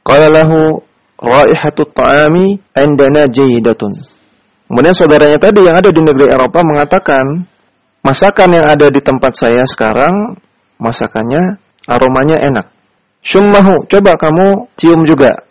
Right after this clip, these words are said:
aroma yang enak ini." Yang satu berada di Eropa, yang satu berada di, misalnya di Indonesia. Yang di Eropa mengatakan, "Saya sedang mencium aroma masakan yang enak. Coba kamu cium juga ini." Fa akhadha al-jihaza wa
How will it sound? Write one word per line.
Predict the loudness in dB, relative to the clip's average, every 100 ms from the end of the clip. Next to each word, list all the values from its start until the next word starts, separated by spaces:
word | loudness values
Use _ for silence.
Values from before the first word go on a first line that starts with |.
| _ _ -4
aroma | -2 -2 -2
yang | -2
enak | -4 -4
ini." | -6 -8 -12 _ _ _ _ _ _ -16
Yang | -10 -4
satu | -2
berada | 0 0 0
di | 0
Eropa, | -2 -2 -2 -2 -2
yang | -6 -6
satu | -6 -6
berada | -4 -2 -2
di, | -2 -4 -6
misalnya | -10 -8 -6 -4
di | -4
Indonesia. | -4 -6 -6 -6 -10 -12 _ _ _ _ _ -6
Yang | -4 0
di | 0
Eropa | 0 0
mengatakan, | -2 -2 -2 -2 0
"Saya | 0
sedang | 0 0 -2 -2 -12 _ _ _ _
mencium | -10 -8 -4 -2
aroma | -2 -2 0 -2
masakan | -4 -6 -6 -4
yang | -4 -4
enak. | -4 -6 -10 -4
Coba | 0 0
kamu | 0 -4 -4 -8
cium | -4 -2 -2
juga | -2 0 -2
ini." | -4 -10 _ _ _ _ _ _ _ _
Fa | -2 0 2
akhadha | 2 2 2
al-jihaza | 2 2 2 2 2 2 2
wa | 2